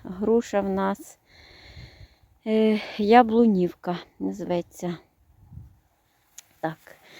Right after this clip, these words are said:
нехай ростуть, хай приймаються і родять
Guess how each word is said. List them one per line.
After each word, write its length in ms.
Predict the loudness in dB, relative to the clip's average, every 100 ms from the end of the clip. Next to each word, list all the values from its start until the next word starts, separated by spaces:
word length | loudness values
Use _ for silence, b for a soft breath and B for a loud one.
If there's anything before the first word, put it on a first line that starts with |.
| b b b
нехай 320 | -8 -2 -2 -2
ростуть, 720 | -4 -8 -2 0 0 -2 -16 -20 -20 _
хай 340 | -8 -4 -4 -6 -20 _ _ _ _ _ _ _ -20 -8
приймаються 800 | 0 4 6 8 6 4 -2 -4 -4 -18 -20 -20 -20 -10
і 260 | -2 2 2 0 -8 B B B B -8
родять 640 | 2 4 6 6 4 -2